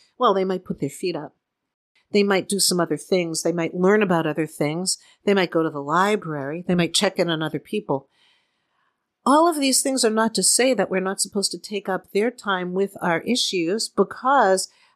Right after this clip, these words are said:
unless you're so needy that you can't function, in which case your vibration is staying low, well,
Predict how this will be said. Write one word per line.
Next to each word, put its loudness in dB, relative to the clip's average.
unless -2
you're -6
so -2
needy -8
that -4
you -6
can't -4
function, 0
in -4
which -2
case 0
your -4
vibration -2
is -2
staying -6
low, 0
well, 2